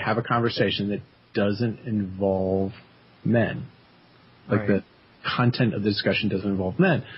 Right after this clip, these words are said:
Speaker 1: It's fascinating, and, and it's, it's an interesting, it's an interesting point to talk about. Um, but you can go listen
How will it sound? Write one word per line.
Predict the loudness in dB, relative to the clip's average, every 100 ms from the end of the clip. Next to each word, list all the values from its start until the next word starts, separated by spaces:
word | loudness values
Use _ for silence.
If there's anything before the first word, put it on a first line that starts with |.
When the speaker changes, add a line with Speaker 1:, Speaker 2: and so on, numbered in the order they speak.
| -18 -18 -20 -20 _ -20 -20 _ -20 -18
Speaker 1:
It's | -4
fascinating, | -2 0 2 0 0 0
and, | 0 0
and | 2 2
it's, | 2 -6 -14 _ _ -4
it's | 0 0
an | -2
interesting, | -2 -2 0 0 0 0 2 4 2 0 -10 _ -20 -20 _ _ _ _ _ _ -4
it's | -2 -4
an | -8 -14 _ _ _ _ _ _
interesting | -2 0 0 0 -2
point | 0 -2
to | -2
talk | -2 0 0
about. | -4 -6 -10 -16 -20 -20 -20 -20 _ -10
Um, | -8 -6 -8 -8 -12 _
but | 0 0 -4 -18 -18 -18 -14 -12 -14 -4
you | 2
can | 4
go | 6
listen | 4 2 0